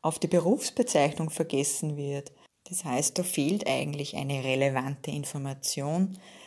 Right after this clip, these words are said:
über die Position, in der ich gearbeitet hab.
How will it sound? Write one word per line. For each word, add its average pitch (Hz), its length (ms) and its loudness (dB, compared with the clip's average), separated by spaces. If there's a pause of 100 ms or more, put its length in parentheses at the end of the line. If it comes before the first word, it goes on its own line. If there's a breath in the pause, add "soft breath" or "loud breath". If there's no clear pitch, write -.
(340 loud breath)
über 160 320 -4
die 156 140 -6
Position, 147 680 -6
in 151 100 -4
der 139 220 -6
ich 139 60 -10
gearbeitet 135 500 -10
hab. 131 240 -14